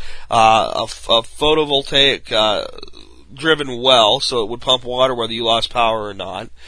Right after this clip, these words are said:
Uh, it would be as completely independent from the grid as possible. It would definitely have a well. It would have surface water, uh, if at all possible. It would be in a remote location. It would be completely fully paid for. You would have no debt on it, and you could go there and live right now if you chose to,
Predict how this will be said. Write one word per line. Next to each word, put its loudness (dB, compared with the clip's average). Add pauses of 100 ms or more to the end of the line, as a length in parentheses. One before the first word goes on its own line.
(320)
Uh, 4
it 2
would -2
be -4
as -2
completely -2
independent -2
from -12
the -8
grid -4
as -6
possible. -2
It -4
would -6
definitely 0
have 2
a 0
well. 0
It 0
would -2
have 0
surface -4
water, 2 (460)
uh, 2
if -2
at 0
all 2
possible. -4 (800)
It -2
would 0
be 4
in 2
a 2
remote 6
location. 0 (300)
It -6
would -6
be -4
completely -2
fully -2
paid -2
for. -4
You -6
would -8
have 6
no 0
debt 2
on 2
it, -2 (240)
and -6
you -4
could -8
go 4
there 4
and 0
live 0
right 2
now 6
if -2
you -6
chose 0
to, -6